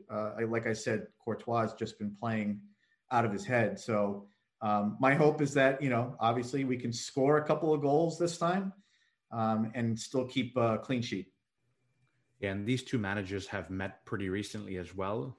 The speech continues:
Speaker 2: Tuchel, obviously, with P S G, and Zidane continuing with Real Madrid, which is gonna be maybe a return, a little bit of, uh,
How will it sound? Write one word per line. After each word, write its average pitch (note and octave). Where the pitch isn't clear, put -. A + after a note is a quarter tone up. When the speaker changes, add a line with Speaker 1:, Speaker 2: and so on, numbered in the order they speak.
Speaker 2:
Tuchel, G#2+
obviously, F#2+
with F2+
P G2
S F#2
G, G#2+
and F#2
Zidane F#2
continuing F#2
with F2+
Real G2
Madrid, F#2+
which G#2
is F2+
gonna G2+
be F#2
maybe B2+
a G#2+
return, A#2
a A2+
little A2+
bit G#2
of, G2
uh, F#2+